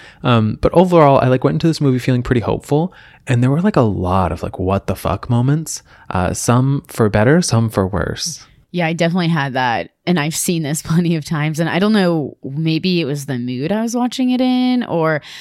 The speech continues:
Speaker 2: I don't even know. I, I get excited about this movie. I like it a lot. And this time I felt, like, a, a tad bit bored. Um, and I was like, "Wait, why is this my favorite movie?" And then there's some parts that I'm like, "Okay, this is why it's one of my favorites." I wouldn't say my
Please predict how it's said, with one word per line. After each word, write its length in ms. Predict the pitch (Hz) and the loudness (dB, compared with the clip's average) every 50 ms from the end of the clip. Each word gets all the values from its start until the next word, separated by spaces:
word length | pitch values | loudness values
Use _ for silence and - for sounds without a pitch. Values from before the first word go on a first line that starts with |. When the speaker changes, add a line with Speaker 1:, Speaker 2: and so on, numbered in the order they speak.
| - - - | -18 -12 -6
Speaker 2:
I 80 | - 208 | -2 0
don't 100 | 214 214 | 0 0
even 180 | 196 175 165 156 | 0 -2 -2 -2
know. 260 | 160 160 156 151 - - | -2 -2 -2 -2 -2 -2
I, 140 | 170 175 - - | -2 -4 -2 0
I 120 | 175 180 | -2 0
get 200 | 175 208 202 214 | 0 0 0 0
excited 480 | 220 190 - - - 147 143 147 170 175 | 0 0 0 0 0 2 2 2 0 2
about 180 | 175 180 180 | 2 0 0
this 160 | 196 190 180 208 | 0 -2 0 0
movie. 280 | 190 190 190 190 180 | 0 2 2 2 2
I 140 | - - 139 | 0 0 -2
like 200 | 123 123 123 - | -2 -2 -2 -4
it 80 | 160 139 | -4 -6
a 40 | 131 | -4
lot. 480 | 127 117 95 95 131 175 208 233 - - - - - - - - - - | -4 -2 -2 0 2 2 2 0 -2 -4 -10 -20 -18 -18 -20 -12 -6 -2
And 160 | 185 175 165 | -2 -2 0
this 160 | 165 180 180 | -2 -2 -2
time 260 | - 233 208 196 185 - | 0 0 0 0 0 -2
I 80 | - 170 | -2 -4
felt, 340 | 160 - - 160 156 139 - | -4 -2 -2 -2 -2 -2 -2
like, 280 | 185 175 143 - - - | -4 -4 -4 -4 -8 -12
a, 340 | - - - - 165 156 139 - - - | -14 -12 -8 -8 -6 -6 -8 -10 -8 -6
a 160 | - 151 156 - - - - - | -4 -4 -4 -6 -8 -12 -12 -14
tad 300 | - - - 135 139 165 | -14 -10 -6 -4 -4 -2
bit 240 | 170 202 160 104 139 | 0 -2 -2 -2 -4
bored. 500 | 139 127 95 104 120 156 196 214 233 208 - _ _ - | -6 -6 -6 -4 -4 -2 -2 -2 -4 -4 -8 _ _ -8
Um, 440 | - 165 147 135 107 - 62 170 - - | -4 -4 -2 -2 -4 -6 -8 -10 -8 -6
and 140 | 165 165 | -4 -4
I 80 | 156 156 | -4 -4
was 100 | 165 160 | -4 -4
like, 180 | 180 170 - - - - - | -4 -4 -6 -8 -14 -20 -14
"Wait, 320 | - 131 175 160 - - | -10 -6 -6 -6 -6 -6
why 200 | - 123 113 107 | -6 -6 -4 -4
is 80 | 170 185 | -4 -4
this 160 | 214 202 - | -4 -4 -2
my 100 | 254 254 | -2 0
favorite 220 | 240 262 262 247 | 0 0 -2 -2
movie?" 280 | 240 240 233 247 247 233 | -2 -2 0 0 0 0
And 140 | - 196 202 | 0 0 0
then 140 | 185 185 185 | 0 0 -2
there's 240 | 170 165 165 - | -2 -2 -4 -4
some 260 | - - - 185 214 208 | -4 -2 -2 -2 -2 -2
parts 300 | - 175 156 170 165 - | -2 -2 -2 0 0 -2
that 100 | 170 147 | -2 -2
I'm 100 | 151 147 | -2 -2
like, 180 | 143 135 - - | -4 -6 -4 -4
"Okay, 260 | 156 143 160 110 110 | -4 -2 -2 -4 -4
this 260 | - 139 156 147 - | -4 -6 -6 -6 -6
is 140 | 156 143 147 | -6 -6 -4
why 200 | - 92 98 87 | -4 -2 -2 -2
it's 140 | 98 - - | -4 -6 -8
one 100 | - - | -10 -8
of 20 | |
my 120 | - 82 143 | -8 -8 -8
favorites." 540 | - - - 76 82 69 - 175 - - - - - | -8 -8 -10 -8 -6 -8 -8 -6 -8 -8 -10 -10 -10
I 40 | - 170 | -8 -8
wouldn't 160 | 127 90 - | -8 -6 -6
say 100 | - - | -8 -8
my 140 | - - | -8 -10